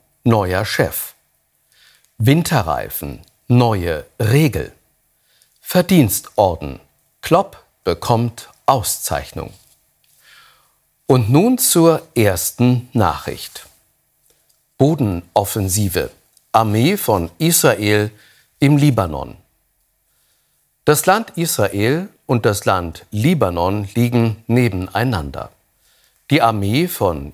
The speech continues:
Israel hat jetzt eine Bodenoffensive gemacht. Das heißt, die Soldaten von der israelischen Armee sind in den Libanon gegangen zum Kämpfen.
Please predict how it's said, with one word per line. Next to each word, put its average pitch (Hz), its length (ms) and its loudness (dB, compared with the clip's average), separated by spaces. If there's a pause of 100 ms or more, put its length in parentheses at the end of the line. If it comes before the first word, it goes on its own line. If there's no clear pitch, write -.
Israel 143 720 0 (320)
hat 104 220 -4
jetzt - 420 -2
eine 120 300 0
Bodenoffensive 95 1600 -2
gemacht. 104 600 -2 (880)
Das 131 200 0
heißt, 170 480 -2 (160)
die 131 120 2
Soldaten 110 840 0
von 117 360 0
der 95 320 0
israelischen 113 840 0
Armee 113 640 -2 (320)
sind 143 500 -2
in 151 220 0
den 156 160 2
Libanon 104 640 0
gegangen 107 580 -2 (300)
zum 143 400 0
Kämpfen. 131 500 -6